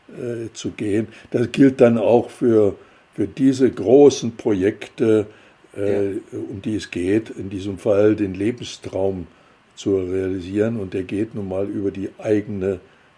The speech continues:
Speaker 1: äh, Leistung.
Speaker 2: Ja.
Speaker 1: Und mein Tipp lautet demzufolge,
Speaker 2: Ja.
Speaker 1: äh, man muss sich entscheiden. Entweder macht man jetzt,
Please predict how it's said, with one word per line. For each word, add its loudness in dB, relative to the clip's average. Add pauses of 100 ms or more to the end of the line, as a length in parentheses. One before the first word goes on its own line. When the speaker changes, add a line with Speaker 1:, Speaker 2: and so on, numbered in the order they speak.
(120)
Speaker 1:
äh, -2
Leistung. -6 (380)
Speaker 2:
Ja. -10
Speaker 1:
Und -6
mein -6
Tipp -2
lautet -2
demzufolge, -4 (380)
Speaker 2:
Ja. 2
Speaker 1:
äh, -4 (440)
man -4
muss 2
sich -2
entscheiden. 6
Entweder 4
macht -4
man -2
jetzt, 2